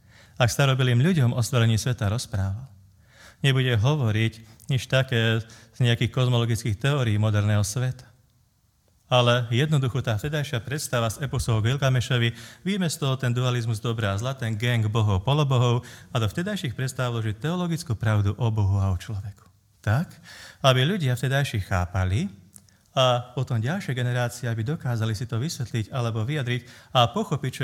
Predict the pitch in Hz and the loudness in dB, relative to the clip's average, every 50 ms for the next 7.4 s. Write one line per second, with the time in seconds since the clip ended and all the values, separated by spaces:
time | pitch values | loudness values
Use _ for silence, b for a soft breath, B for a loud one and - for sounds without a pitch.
0 | 113 107 107 170 190 160 127 107 110 110 107 - 117 101 - - 143 151 151 123 | -2 0 0 -2 0 0 0 0 0 -2 -2 -4 -6 -6 -4 -2 -2 -2 0 0
1 | 104 117 117 117 117 117 117 117 - - - - - 131 127 - 139 131 - 127 | 0 0 2 2 2 2 2 0 -6 -14 -20 -6 -4 -4 -2 0 -2 -2 0 0
2 | 123 131 139 - - 117 - - 110 101 98 95 - 101 - 110 101 95 - 98 | 2 2 2 0 -2 -4 -2 0 0 0 0 0 -2 -4 -2 -2 0 0 0 0
3 | 92 92 90 87 87 87 101 101 104 123 - _ _ _ _ _ _ _ _ _ | 0 0 -2 -4 -4 -6 -8 -10 -12 -12 -16 _ _ _ _ _ _ _ _ _
4 | _ _ _ - - 117 110 101 - 113 104 104 - - 175 214 214 - 151 - | _ _ _ -6 -2 -2 -2 0 0 0 0 0 0 0 -2 0 0 0 0 2
5 | 127 117 107 - 101 101 104 143 175 160 120 101 90 101 104 113 - - - 120 | 2 2 2 4 2 4 4 2 2 4 4 2 2 2 0 -2 -2 -2 -2 -2
6 | 113 113 117 B B B B _ - 117 110 104 98 98 98 101 98 95 95 95 | -2 -2 -4 B B B B _ -4 0 0 2 2 2 2 2 2 2 0 0
7 | 95 92 90 92 95 101 120 - | 0 -2 -2 -2 -4 -6 -8 -10